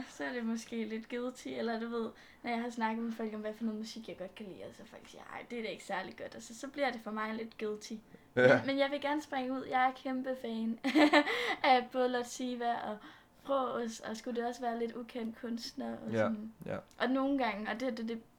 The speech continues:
Speaker 1: det, det, jeg synes er allermest pinligt, og det er jo ikke noget ondt, men jeg kan også godt lytte til Casey en gang
Speaker 2: Til
Speaker 1: imellem.
Speaker 2: Casey, jamen, det er
Speaker 1: Det
Speaker 2: der jo,
Speaker 1: kan jeg godt.
Speaker 2: det er der også så mange, der gør. Casey og, og Gilly
Speaker 1: Ja.
Speaker 2: og sådan nogle ting, det er der jo så mange, der lytter til.
Speaker 1: Jeg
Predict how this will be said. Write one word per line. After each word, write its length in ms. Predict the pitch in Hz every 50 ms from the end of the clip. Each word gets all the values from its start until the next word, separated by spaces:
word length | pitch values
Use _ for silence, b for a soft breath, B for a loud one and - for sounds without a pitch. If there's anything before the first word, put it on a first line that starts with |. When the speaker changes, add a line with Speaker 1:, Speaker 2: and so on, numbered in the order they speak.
| - -
Speaker 1:
det, 260 | 269 262 247 254 -
det, 80 | - 240
jeg 100 | 220 214
synes 160 | 226 220 233
er 40 | 226
allermest 400 | 233 233 226 220 214 208 - -
pinligt, 300 | - 233 226 226 220 214
og 80 | 214 214
det 80 | 220
er 40 | 220
jo 60 | 226
ikke 160 | 226 233 226 B B B B B B B B B
noget 240 | - 247 247 247 240
ondt, 200 | 240 226 226 -
men 220 | 226 220 220 226 -
jeg 160 | - 233 226 220 -
kan 100 | 233 226
også 140 | 220 226 -
godt 160 | 220 208 -
lytte 200 | 220 220 202 - -
til 120 | - 208 - -
Casey 340 | 196 208 214 202 - - 220 220 - - _ -
en 100 | 113 -
gang 280 | - 110 110 107 110 110
Speaker 2:
Til 80 | 117
Speaker 1:
imellem. 200 | 123 123 131 120 113
Speaker 2:
Casey, 120 | 107 - 107
jamen, 160 | 104 110 110
det 100 | - 107
er 20 |
Speaker 1:
Det 20 | -
Speaker 2:
der 60 | -
jo, 40 | 113 113 - 285 262
Speaker 1:
kan 80 | 233 233
jeg 100 | 233 226
godt. 100 | 233 226
Speaker 2:
det 80 | - -
er 60 | 107
der 60 | 110
også 140 | 110 - -
så 80 | 220 214
mange, 240 | 110 110 110 110
der 60 | 110 107
gør. 240 | - 113 113 107 110 113 - - - -
Casey 340 | - 113 113 113 113 - 120 110
og, 200 | - 113 110 107 -
og 140 | - 110 104
Gilly 160 | - 117 110
Speaker 1:
Ja. 60 | - -
Speaker 2:
og 40 | 120
sådan 120 | 113 107 -
nogle 160 | 107 107 107
ting, 120 | - 110 110 101
det 20 |
er 80 | 107 113
der 40 |
jo 60 | 113 104
så 120 | - 110
mange, 160 | 110 107 107
der 60 | 107
lytter 200 | 107 107 107 110
til. 180 | 107 - - - - - - - - 240
Speaker 1:
Jeg 140 | 254 254